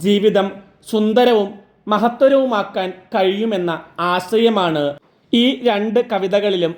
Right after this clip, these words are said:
കാണാൻ കഴിയുന്നത്. പി പി രാമചന്ദ്രൻ്റെ ലളിതം എന്ന കവിത പക്ഷികളുടെ ലോകമാണ് അവതരിപ്പിക്കുന്നത്.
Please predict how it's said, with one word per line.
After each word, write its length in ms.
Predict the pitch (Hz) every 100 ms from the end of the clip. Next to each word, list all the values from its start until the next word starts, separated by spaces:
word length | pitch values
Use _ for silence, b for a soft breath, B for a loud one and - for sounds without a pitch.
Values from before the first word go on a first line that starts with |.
| -
കാണാൻ 320 | 196 170 170 170 165
കഴിയുന്നത്. 500 | 156 147 139 127 113 - _ _ b b _
പി 80 | 233 247
പി 100 | 262 277
രാമചന്ദ്രൻ്റെ 680 | 269 240 254 240 240 247 190 180 180 _ _ 202
ലളിതം 360 | 214 214 262 247
എന്ന 120 | 233 233
കവിത 280 | 208 185 170 147 139 - _ _
പക്ഷികളുടെ 680 | 226 214 - 269 294 247 190 190 160
ലോകമാണ് 540 | 175 180 214 220 170 147 147 151
അവതരിപ്പിക്കുന്നത്. 760 | 139 143 143 143 139 135 113